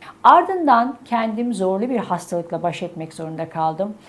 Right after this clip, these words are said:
ve hayatımı sorgulama vaktinin geldiğini anladım. Peki hepimizin hayattaki amacı ne? Sabırlı, eğlenceli, huzurlu bir yaşam. Değil mi? İstediğimiz bu değil mi? Vefat eden dostumu hatırlıyorum ve bendeki eksiklikleri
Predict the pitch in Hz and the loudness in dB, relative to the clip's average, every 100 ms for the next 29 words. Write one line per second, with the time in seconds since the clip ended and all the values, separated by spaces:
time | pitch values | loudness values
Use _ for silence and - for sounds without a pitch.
0 | - - 190 262 254 240 240 226 262 - | -16 -6 -2 2 6 6 4 -2 -6 -4
1 | 208 196 190 190 226 185 165 - 160 170 | -2 -2 -2 2 4 4 2 -4 -10 -8
2 | 202 208 - - 190 175 156 151 160 160 | -8 -12 -16 -2 2 2 0 -6 -6 -4
3 | 151 151 165 160 - _ 415 392 175 143 | -6 -10 -14 -16 -18 _ -6 -4 -6 -4
4 | 233 - 190 160 160 180 185 175 185 185 | -4 -2 -4 -4 -4 0 -2 -2 -8 -4
5 | - 165 160 160 156 165 - _ - - | -4 -4 -6 -8 -12 -14 -16 _ -20 -20
6 | - - - - - 202 190 175 165 175 | -20 -20 -20 -6 0 2 2 0 0 -2
7 | - - _ - - 185 185 180 175 165 | -4 -12 _ -18 -4 -2 0 0 -2 -6
8 | 170 190 302 - - - - 233 190 208 | -6 -4 -8 -12 -20 -18 -10 -8 -4 -2
9 | 247 214 170 165 165 160 - - _ - | -2 -2 -2 -4 -4 -6 -8 -14 _ -2
10 | 381 403 226 - - 175 190 196 185 175 | 0 0 -4 -8 -10 -8 -6 -8 -8 -4
11 | 349 269 185 - - - - - - - | -4 -4 -8 -14 -20 -20 -20 -20 -14 -6
12 | 208 277 349 381 208 185 175 190 196 - | -4 0 -2 -2 -2 -2 -2 -4 -4 -6
13 | 202 190 190 156 156 147 165 180 170 185 | -4 -4 -6 -8 -6 -6 -6 -4 -2 -2
14 | 190 190 190 220 185 - - - 175 165 | -2 -4 -6 -6 -6 -10 -14 -12 -12 -8
15 | 165 165 190 | -8 -6 -6